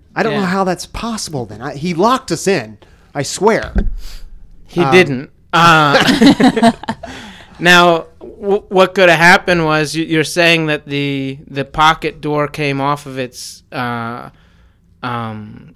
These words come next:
Speaker 2: tracks.
Speaker 1: Mm-hmm.
Speaker 2: So when it came off of the tracks, it's possible that the orientation of the door, when you press the, the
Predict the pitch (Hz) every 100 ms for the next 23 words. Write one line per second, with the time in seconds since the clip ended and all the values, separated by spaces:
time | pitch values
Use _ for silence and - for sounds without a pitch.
0 | - 160 147 208 - - - - 123 127
1 | 127 135 _ - 165 160 156 147 - 160
2 | 147 143 170 165 160 156 - 131 120 123
3 | - 165 165 143 - - - _ _ -
4 | 147 - - 165 175 165 151 156 139 139
5 | 135 139 - _ _ _ _ _ 151 151
6 | 139 151 160 170 170 156 143 151 151 -
7 | 147 143 120 127 143 160 151 139 135 _
8 | _ - 127 143 165 - 175 160 147 147
9 | 143 131 135 - 147 131 127 123 120